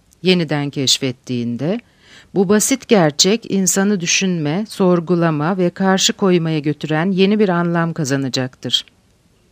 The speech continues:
Bu özelliğinden ötürü yazı ya da yazar,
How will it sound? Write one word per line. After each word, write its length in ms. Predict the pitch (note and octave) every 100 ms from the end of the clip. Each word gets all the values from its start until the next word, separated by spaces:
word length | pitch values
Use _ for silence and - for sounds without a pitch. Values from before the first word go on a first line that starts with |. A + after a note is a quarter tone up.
| _ _ _ _ _ _ _ _ - - _ -
Bu 140 | C4
özelliğinden 800 | C#4 A#3+ B3 G3+ F3+ D#3+ D#3 D#3
ötürü 360 | D#3 - D#3+ G3+
yazı 480 | G#3 F#3 F#3+ F#3
ya 240 | A#3+ G#3+ D#3+
da 60 |
yazar, 560 | D#3+ D3+ C#3 C3+ C#3+ F#3